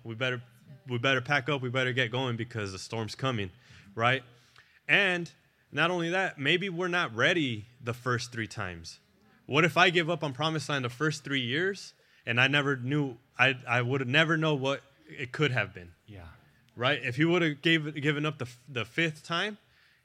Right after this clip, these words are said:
Speaker 1: that storm probably, he, he wouldn't have known what he's missing.
Speaker 2: Mm-hmm.
Speaker 1: So that's why you gotta persevere. That's why you gotta endure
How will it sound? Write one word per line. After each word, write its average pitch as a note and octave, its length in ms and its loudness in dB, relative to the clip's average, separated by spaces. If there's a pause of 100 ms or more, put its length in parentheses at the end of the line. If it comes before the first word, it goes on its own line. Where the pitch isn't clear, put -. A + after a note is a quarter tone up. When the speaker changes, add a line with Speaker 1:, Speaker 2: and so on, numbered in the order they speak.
(180)
Speaker 1:
that B2 160 2
storm D#3 200 -2
probably, D#3 320 2 (220)
he, C#3+ 140 -2 (380)
he C3+ 140 0
wouldn't F#3 220 2
have E3 100 0
known F#3 200 0
what C3 120 -2
he's A#2+ 180 -2
missing. D#3 400 -6 (380)
Speaker 2:
Mm-hmm. F#2+ 340 -12
Speaker 1:
So B2+ 280 0
that's E3 320 2
why D3+ 220 0
you C3+ 140 -2
gotta B2+ 180 -2
persevere. B2 540 -4
That's D3+ 200 0
why D#3+ 100 -4
you D3 80 -4
gotta C#3 200 -2
endure A#2 560 -6